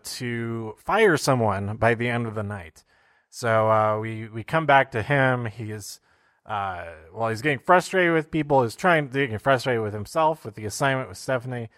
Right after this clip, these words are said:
and all of that. And, uh, it comes to a head at the end of the episode. We'll come back to that. Uh, Sasha Banks defeats Dana Brooke with a roll-up. Um,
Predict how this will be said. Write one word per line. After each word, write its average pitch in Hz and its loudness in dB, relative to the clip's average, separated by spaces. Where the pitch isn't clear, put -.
and 123 -6
all 113 4
of 104 -2
that. 104 -2
And, 104 -12
uh, 110 -8
it 107 -8
comes 123 -8
to 131 -4
a - -2
head 143 2
at 131 -2
the 151 -2
end 196 2
of 170 4
the 135 0
episode. 101 -6
We'll 104 -12
come 107 -12
back 92 -12
to - -18
that. 95 -6
Uh, 127 2
Sasha 165 2
Banks 190 0
defeats 143 -4
Dana 147 0
Brooke 139 0
with 127 -4
a 107 -8
roll-up. 151 -6
Um, 110 -6